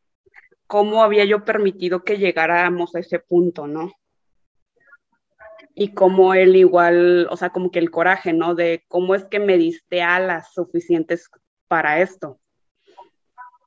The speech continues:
Em, porque, pues, en mi lógica era como que, "Ah,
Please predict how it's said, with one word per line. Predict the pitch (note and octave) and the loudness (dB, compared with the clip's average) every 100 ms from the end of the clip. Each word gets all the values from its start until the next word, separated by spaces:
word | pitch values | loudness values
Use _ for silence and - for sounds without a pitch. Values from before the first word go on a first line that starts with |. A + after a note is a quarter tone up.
| F#4+ | -10
Em, | C#4 G3 F#3+ F#3 F#3 F3+ F3 F3 E3+ E3 E3+ _ _ _ _ _ _ _ _ _ - _ _ _ _ - | -2 0 2 4 4 4 2 2 0 -2 -8 _ _ _ _ _ _ _ _ _ -20 _ _ _ _ -6
porque, | A3+ - A3 G#3 - | -4 -2 -2 -4 -8
pues, | A3 | -10
en | A#3 A3+ | -6 -2
mi | A3+ | 0
lógica | G#3+ G3+ F#3 G3+ | -2 -2 -4 -2
era | F#3 F#3+ | 0 0
como | F#3+ F3+ | -2 -4
que, | - - | -6 -2
"Ah, | F#3 G3 | 0 2